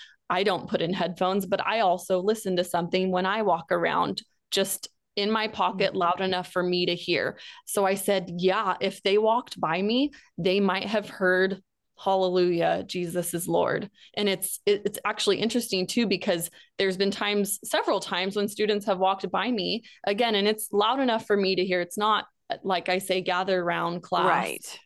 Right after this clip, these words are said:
Speaker 1: Please
Speaker 2: right.
Speaker 1: come listen to my favorite
Speaker 2: Obviously.
Speaker 1: worship song," or
Speaker 2: Right.
Speaker 1: lo-, like, so it's, but I've had so many students walk by and, and they light up because they're like, "Oh, I love that song," or,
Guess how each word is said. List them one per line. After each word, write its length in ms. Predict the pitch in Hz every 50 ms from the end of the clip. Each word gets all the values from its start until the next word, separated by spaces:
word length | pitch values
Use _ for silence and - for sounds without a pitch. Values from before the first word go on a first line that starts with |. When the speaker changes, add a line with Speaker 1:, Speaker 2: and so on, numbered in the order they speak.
| _ -
Speaker 1:
Please 160 | 220 214 208
Speaker 2:
right. 100 | - -
Speaker 1:
come 160 | - 240 190
listen 320 | 190 190 190 - 202 196 196
to 120 | 196 208
my 180 | 190 180 175 180
favorite 380 | - - 185 180 - 165 165
Speaker 2:
Obviously. 300 | - 175 170 170 170 165
Speaker 1:
worship 180 | 147 - - -
song," 500 | - - 170 165 160 160 165 170 175 185
or 200 | - - 185 180
Speaker 2:
Right. 180 | 190 170 175 175
Speaker 1:
lo-, 120 | 175 175 - - - - - -
like, 300 | - 196 180 170 - - - - - _ - - - _ _ - - - - - _ _ _ _ _ _ _ -
so 480 | - - 277 247 214 208 202 196 - -
it's, 160 | 226 220 - - - -
but 380 | - 202 202 254 240 208 - - _ _ _ -
I've 160 | 233 226 220
had 340 | 247 247 277 311 311 240 -
so 160 | - 294 285
many 200 | 285 294 294 294
students 400 | 285 - 294 294 285 294 269 262
walk 220 | 277 262 254 277 -
by 420 | 214 240 240 285 349 359 254 208 - -
and, 260 | 214 214 214 220 -
and 160 | 214 214 214
they 120 | 214 214
light 340 | 214 214 208 208 214 220 214
up 200 | 226 233 226 - -
because 300 | - 208 202 - 240 208
they're 160 | 202 214 214 214
like, 240 | 220 220 226 220 -
"Oh, 380 | - - 392 403 392 359 349 311 -
I 120 | 359 339 349
love 340 | 359 349 370 381 349 330 320
that 260 | 320 294 - - -
song," 560 | - - 262 247 226 214 196 185 185 196 208 - -
or, 380 | 240 254 247 254 247 247 -